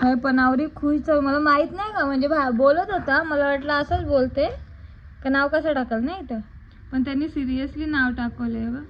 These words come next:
बाई, मी आवरी खुश झालो ना. बरं, भाला बोललो मी, "तुझ्या लग्नात कोणी पण माझा किती पण मूड खराब केला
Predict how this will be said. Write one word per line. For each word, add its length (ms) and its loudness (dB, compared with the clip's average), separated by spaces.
बाई, 220 -4
मी 520 0
आवरी 420 -2
खुश 180 -4
झालो 360 -2
ना. 140 2
बरं, 260 -2
भाला 340 4
बोललो 260 0
मी, 240 0
"तुझ्या 220 0
लग्नात 300 0
कोणी 220 0
पण 180 -2
माझा 240 2
किती 240 -2
पण 180 -2
मूड 220 0
खराब 240 0
केला 180 -2